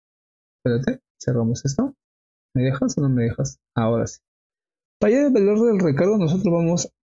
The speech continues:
para responder la pregunta, que es hallar el valor del recargo, lo que hacemos es sacar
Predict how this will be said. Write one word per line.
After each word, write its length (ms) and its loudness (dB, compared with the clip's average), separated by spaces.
para 200 2
responder 260 0
la 140 0
pregunta, 600 0
que 80 0
es 180 -6
hallar 240 2
el 80 2
valor 280 2
del 160 0
recargo, 180 -2
lo 80 0
que 80 2
hacemos 320 0
es 80 -2
sacar 400 -2